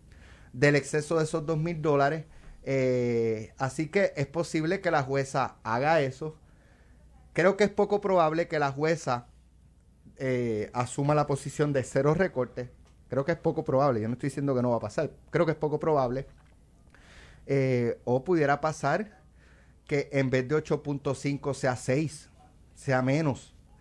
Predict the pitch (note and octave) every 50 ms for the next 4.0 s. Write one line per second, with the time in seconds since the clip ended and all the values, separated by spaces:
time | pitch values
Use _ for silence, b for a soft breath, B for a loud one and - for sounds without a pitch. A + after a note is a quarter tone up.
0 | b b b b b b b b C#3+ C3 C3 B2 C3 C3+ C3 - F3+ E3 - -
1 | - - - - - - - - - - - - - D#3 D3 C#3 C3+ C3 - C#3+
2 | D3 C#3+ E3 D#3 D3 C#3+ B2+ - - C3+ C3 C3 C#3+ C#3 - - C3+ C3 B2+ C3
3 | B2+ B2 A#2+ A#2+ A#2+ - B2+ A2+ A2 - - G#2 G2+ B2+ E3 F3 D#3 A#2 G2+ -